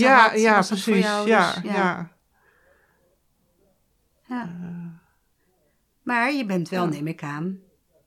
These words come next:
Speaker 2: na je studie uiteindelijk gaan
Speaker 1: Ja,
Speaker 2: werken.
Speaker 1: ik ben gaan werken, ja.
Speaker 2: Ja.
Speaker 1: Ja, maar ik heb wel lang geworsteld, ook bij, eh, eh,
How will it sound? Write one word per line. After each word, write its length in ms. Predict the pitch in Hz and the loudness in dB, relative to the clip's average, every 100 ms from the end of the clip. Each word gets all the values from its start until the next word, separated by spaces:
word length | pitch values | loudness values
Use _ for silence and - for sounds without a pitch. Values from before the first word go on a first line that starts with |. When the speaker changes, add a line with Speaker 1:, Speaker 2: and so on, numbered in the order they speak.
| _ | _
Speaker 2:
na 140 | 220 | -6
je 100 | 170 | -4
studie 480 | 151 - 147 170 180 | -6 -10 -8 -8 -8
uiteindelijk 400 | 190 185 170 180 | -8 -4 -6 -6
gaan 100 | 208 | 0
Speaker 1:
Ja, 60 | 240 | 0
Speaker 2:
werken. 280 | 285 180 220 | 0 -2 -4
Speaker 1:
ik 80 | |
ben 140 | 208 247 | -2 0
gaan 140 | 214 | 0
werken, 360 | 165 180 220 247 | -2 -6 -8 -8
ja. 180 | 226 - | -6 -6
Speaker 2:
Ja. 200 | 254 240 190 | -2 -2 2
Speaker 1:
Ja, 200 | 214 262 | 4 4
maar 100 | 240 | 2
ik 60 | |
heb 140 | 262 247 | -4 2
wel 180 | 247 233 | 4 6
lang 220 | 233 220 | 4 0
geworsteld, 800 | 214 190 202 190 - 156 156 - | -4 0 -2 -2 -4 -4 -4 -4
ook 240 | 196 190 | -4 -2
bij, 420 | 190 175 170 175 | 0 0 -2 -4
eh, 680 | 165 160 156 160 - 160 | -4 -4 -4 -6 -8 -10
eh, 60 | 160 | -10